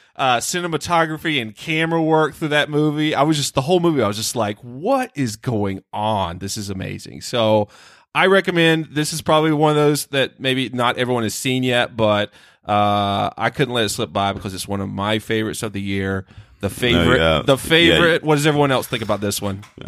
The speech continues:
Speaker 2: I mean, Yorgos is a god, bro. I mean, he, he is an absolute mastermind. This is a tremendous film. I just saw this about a week ago, and I absolutely loved it. It was gonna be my next pick if it was still there.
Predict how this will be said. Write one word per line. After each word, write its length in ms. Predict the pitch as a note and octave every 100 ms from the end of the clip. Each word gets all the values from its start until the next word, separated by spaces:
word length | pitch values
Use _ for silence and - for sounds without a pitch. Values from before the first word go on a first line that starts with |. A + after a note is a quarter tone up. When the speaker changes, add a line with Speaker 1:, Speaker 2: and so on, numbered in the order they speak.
| - -
Speaker 2:
I 140 | D#2+
mean, 200 | F2 F2+
Yorgos 480 | G#2 A2+ G2+ G2 -
is 100 | E2
a 60 | D#2
god, 300 | D#2+ D#2 C#2+
bro. 280 | D2 D2+ D#2+
I 100 | D#2
mean, 200 | E2 F2
he, 340 | G2+ G2 C2+
he 220 | F#2 F#2
is 240 | F#2 E2+ E2
an 100 | E2
absolute 460 | E2 E2 D#2+ D#2
mastermind. 760 | D2+ D#2 - E2 D#2+ E2 D#2+ D#2+
This 220 | F2 -
is 140 | D#2+
a 60 | D#2+
tremendous 440 | D#2 E2 E2+ D#2+ -
film. 320 | F2+ F2 E2
I 100 | D#2
just 180 | E2 -
saw 140 | E2+
this 180 | D#2+ D#2
about 160 | D#2
a 40 | D#2
week 240 | F2 F2
ago, 280 | D#2 D#2+ D#2+
and 80 | D2+
I 20 |
absolutely 460 | D2 D2 D#2 D#2 D2+
loved 220 | E2+ E2
it. 80 | E2
It 40 |
was 120 | D2 D#2
gonna 120 | D#2
be 60 | D#2
my 120 | D2+
next 220 | D#2+ D#2+
pick 220 | - E2+ E2
if 140 | E2
it 60 | C2+
was 80 | -
still 180 | D2
there. 300 | D#2+ E2 E2+